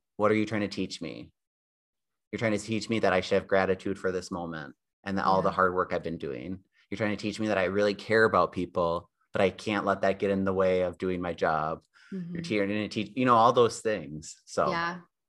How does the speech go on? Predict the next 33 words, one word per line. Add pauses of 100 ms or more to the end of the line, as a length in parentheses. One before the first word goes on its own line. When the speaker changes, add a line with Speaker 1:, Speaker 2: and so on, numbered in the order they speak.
(100)
Speaker 1:
what
about
you?
What
is
this
bonus
step
of (340)
Speaker 2:
I
mean,
Speaker 1:
letting
your
fears
be
Speaker 2:
my
Speaker 1:
your
teacher? (160)
Speaker 2:
my
f-,
f-,
my
fears
are
always
teaching
me
that,
like,
being
a
perfectionist
is